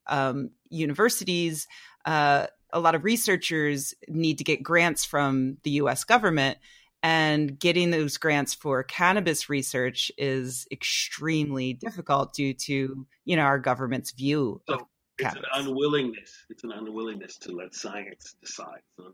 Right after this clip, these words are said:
Speaker 2: unwillingness to have an open mind. Out in Israel, they're doing,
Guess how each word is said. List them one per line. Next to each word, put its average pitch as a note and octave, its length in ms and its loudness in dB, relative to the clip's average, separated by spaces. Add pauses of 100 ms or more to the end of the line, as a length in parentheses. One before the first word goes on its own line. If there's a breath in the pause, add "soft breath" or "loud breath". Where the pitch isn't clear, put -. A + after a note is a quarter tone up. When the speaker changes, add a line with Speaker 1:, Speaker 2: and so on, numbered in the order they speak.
Speaker 2:
unwillingness G2+ 580 -8
to F2+ 100 -18
have F2 120 -18
an F2+ 60 -20
open F2 180 -20
mind. E2 180 -18 (400 loud breath)
Out G3 180 6
in C#3+ 160 0
Israel, A#2+ 600 0
they're C#3+ 300 -2
doing, A#2+ 520 -4